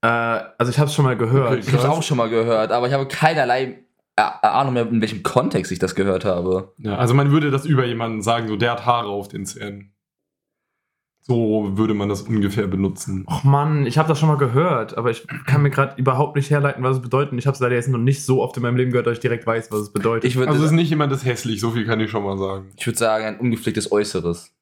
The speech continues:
Speaker 1: Hm, ich glaub, es hat eher was mit der... Ähm, mit dem Verhalten von der Person in Gesprächen zu tun. Also, ähm, ich sag, der
Speaker 3: Labert nur Scheiße?
Speaker 2: <laughs> Das kann sein.
Speaker 3: Oh, ich switch um. Er, er labert nur, eine Person, die nur Scheiße labert, hat Haare auf den Zähnen.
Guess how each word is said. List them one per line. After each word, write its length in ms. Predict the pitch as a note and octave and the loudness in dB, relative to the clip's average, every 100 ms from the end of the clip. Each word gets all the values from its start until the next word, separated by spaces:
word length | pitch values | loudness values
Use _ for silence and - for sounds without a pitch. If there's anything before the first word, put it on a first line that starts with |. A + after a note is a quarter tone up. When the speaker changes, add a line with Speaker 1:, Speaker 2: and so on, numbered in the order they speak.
| _ _ _ | _ _ _
Speaker 1:
Hm, 240 | A#2+ A#2+ A#2 | 0 2 2
ich 200 | - - | -2 -4
glaub, 260 | - A#2 C3+ | -2 -2 -2
es 80 | C3+ | -2
hat 120 | - | 0
eher 180 | C3 B2+ | 0 -2
was 160 | B2+ | -4
mit 160 | C3 B2+ | -2 0
der... 520 | A#2+ A2+ A2+ G#2 G#2+ | 0 0 0 -2 -2
Ähm, 600 | A2 G#2+ G#2 G#2 G#2 F#2+ _ _ - - | -2 -2 -2 -2 -4 -8 _ _ -12 -4
mit 120 | A2+ | -2
dem 80 | A2 | 0
Verhalten 360 | G#2 A2+ G#2 | 2 2 0
von 100 | A#2+ | -2
der 60 | A2+ | -2
Person 440 | A2+ A2 G#2+ G#2+ | -2 0 0 0
in 180 | G#2+ G#2 | -2 -2
Gesprächen 440 | G2 - A2+ G#2 G2 | -2 -2 -2 -2 -6
zu 100 | F#2+ | -4
tun. 240 | G2 F2 | -2 0
Also, 340 | F#2+ G2 F#2 F2 | 0 0 0 0
ähm, 380 | F#2 F#2 F2+ - _ _ _ _ _ _ _ _ _ _ - | -2 -2 -6 -10 _ _ _ _ _ _ _ _ _ _ 0
ich 200 | D#3 - | 0 2
sag, 340 | D3 C#3+ D3 | 0 0 -2
der 80 | G#2+ A2+ | 0 0
Speaker 3:
Labert 160 | G#2 | 0
nur 100 | G#2+ | -2
Scheiße? 580 | - G#2+ B2+ - E3 - _ | 0 0 0 -2 -4 -6 _
Speaker 2:
<laughs> 1900 | - - - D3 F#3+ C#3+ - - - - - C3+ C#3 - _ _ - C3 - | -2 0 2 4 2 0 -12 -12 -12 -6 -2 0 -2 -10 _ _ -6 -6 -2
Das 220 | C#3 - | -2 0
kann 200 | C#3 A2+ | -2 0
sein. 500 | G#2+ B2+ B2 C3 D3 - - - _ _ _ _ - | 0 0 0 0 -2 -8 -20 -20 _ _ _ _ 0
Speaker 3:
Oh, 100 | B2+ C3+ | 2 2
ich 80 | |
switch 220 | C3 A#2+ A2 | 0 -2 0
um. 160 | G#2+ | 0
Er, 220 | G2 G2 | 0 0
er 80 | G2+ | 0
labert 320 | G#2 A2 G#2 | 0 0 -2
nur, 200 | G#2 F2+ | -4 -2
eine 140 | A2+ A2+ | -2 -2
Person, 180 | - A2 | 0 2
die 60 | |
nur 120 | G#2+ | 2
Scheiße 340 | G#2 A2 G#2 G2 | 2 2 2 0
labert, 160 | F2+ | -2
hat 100 | F#2+ | 0
Haare 240 | G#2 F2+ E2 | 2 2 0
auf 140 | E2 | -4
den 100 | F2 | -6
Zähnen. 340 | - D#2+ E2 | -4 -4 -4